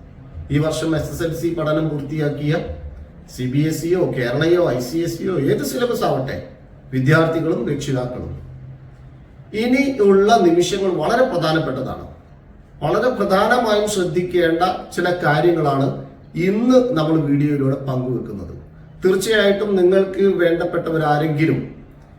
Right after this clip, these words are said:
എസ് എസ് എൽ സി പഠനം കഴിഞ്ഞു പ്ലസ് വൺ അപേക്ഷിച്ച് നിൽക്കുന്നവരുണ്ടെങ്കിൽ, അല്ലെങ്കിൽ നിങ്ങളോ നിങ്ങളുടെ അനിയന്മാരോ നിങ്ങളുടെ നാട്ടിലുള്ളവരോ ആരോ ആവട്ടെ, അവരിലേക്ക് ഈ മെസ്സേജ് എത്തിച്ചു കൊടുക്കണം. ആ, ആ, കാരണം ചില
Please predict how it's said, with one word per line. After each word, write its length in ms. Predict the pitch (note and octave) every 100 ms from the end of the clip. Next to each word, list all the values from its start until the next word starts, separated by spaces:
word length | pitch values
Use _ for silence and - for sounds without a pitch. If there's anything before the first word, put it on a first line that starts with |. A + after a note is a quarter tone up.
| - -
എസ് 140 | D#3 F3
എസ് 100 | F#3
എൽ 40 | F3+
സി 100 | G3+ F3+
പഠനം 320 | E3 E3+ F3
കഴിഞ്ഞു 340 | E3 D#3+ E3 G3 - - - - -
പ്ലസ് 240 | F3 G3
വൺ 100 | G3 F3+
അപേക്ഷിച്ച് 480 | D3+ E3+ E3+ F3+ F3+ D#3
നിൽക്കുന്നവരുണ്ടെങ്കിൽ, 760 | C#3+ D3 D3 C#3 B2+ A#2 F#2+ - - - - - -
അല്ലെങ്കിൽ 240 | C3 C3+ C3
നിങ്ങളോ 300 | B2 D3 - - - - -
നിങ്ങളുടെ 240 | A2+ G#2+ G#2+
അനിയന്മാരോ 560 | A2+ D3 E3 F3 F#3 C3 -
നിങ്ങളുടെ 260 | A#2+ B2 B2+
നാട്ടിലുള്ളവരോ 720 | A2+ A#2+ - F3 F3+ F#3 G3+ F3 - F#3
ആരോ 180 | B3+ C4+
ആവട്ടെ, 260 | D3 - - - - - - D3+
അവരിലേക്ക് 420 | F3 F#3+ G3 F3 F3
ഈ 40 | D3
മെസ്സേജ് 320 | C3+ D#3+ D#3 C#3+
എത്തിച്ചു 240 | C3+ C3
കൊടുക്കണം. 340 | A#2 A2 F2 D#2+ - - - - - - - - - - - - -
ആ, 40 | F3+ F3+ G3+
ആ, 40 | G3 -
കാരണം 380 | G3+ G#3 A#3 D#3+ G3+ - - - - - - -
ചില 160 | A#3+